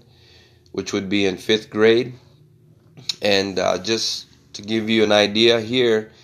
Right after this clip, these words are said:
Power Hour here on Sunday mornings is kindergarten through fifth grade. So fifth grade will be, uh, kinda like the seniors there in that class. So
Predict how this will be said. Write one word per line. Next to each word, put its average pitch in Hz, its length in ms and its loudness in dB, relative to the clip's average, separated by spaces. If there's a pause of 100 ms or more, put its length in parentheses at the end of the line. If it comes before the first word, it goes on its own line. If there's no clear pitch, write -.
(680)
Power 113 380 6
Hour 110 280 4
here 113 300 0
on 107 180 -2
Sunday 110 240 -6
mornings 107 680 -6
is 90 460 -10 (100)
kindergarten 117 880 2 (960)
through 101 280 -4
fifth - 380 0
grade. 107 580 2 (180)
So 101 680 -6 (600)
fifth 120 260 2
grade 110 600 2
will 95 680 -4 (180)
be, 101 680 -6 (240)
uh, 76 320 -4
kinda 104 320 -2
like 101 240 0
the 90 80 -14
seniors 117 680 -2
there 123 400 -2 (180)
in 95 180 -8
that 98 220 -4
class. 110 440 2
So 98 480 -4